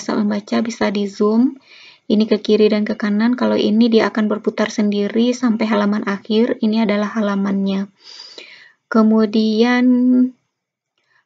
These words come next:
kalau sudah dalam bentuk ini, di belakangnya ini ada latar, ini adalah template. Kalau Bapak Ibu ingin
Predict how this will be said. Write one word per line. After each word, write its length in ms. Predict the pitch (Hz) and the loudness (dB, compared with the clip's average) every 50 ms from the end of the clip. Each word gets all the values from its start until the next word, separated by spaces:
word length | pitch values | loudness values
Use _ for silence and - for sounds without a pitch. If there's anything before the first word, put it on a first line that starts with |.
| _ _ - | _ _ -6
kalau 320 | - - 220 226 226 226 | 0 2 4 4 4 4
sudah 240 | - 254 233 262 254 | 2 2 2 2 2
dalam 240 | 240 220 214 208 202 | 2 2 0 0 0
bentuk 240 | 208 208 208 202 | 0 -2 0 0
ini, 560 | - - 202 196 196 202 214 226 240 254 269 262 | 0 0 0 0 0 0 2 2 2 2 0 -2
di 160 | - 202 226 | 0 0 2
belakangnya 560 | 220 214 220 220 220 233 214 214 220 214 208 | 4 4 2 2 -2 -2 -2 -2 -2 0 0
ini 160 | 226 254 - | 0 0 0
ada 240 | - 214 190 208 214 | 0 0 0 0 0
latar, 720 | 208 202 202 208 - _ - 202 214 220 254 254 - _ | 0 -2 -2 -4 -6 _ -2 -2 0 -2 -2 -6 -8 _
ini 320 | - 214 220 226 233 226 208 | -4 0 2 2 2 2 0
adalah 320 | 196 208 214 214 214 220 | 0 0 -2 -2 -4 -2
template. 480 | - 208 202 196 202 196 - 226 233 233 | -2 0 0 0 -2 -4 -4 -4 -6 -6
Kalau 240 | - - 233 220 208 | -6 -4 -2 -2 -2
Bapak 240 | 220 214 220 - | -2 -2 -2 0
Ibu 160 | 214 202 208 214 | 0 0 0 0
ingin 160 | 233 220 | -2 -2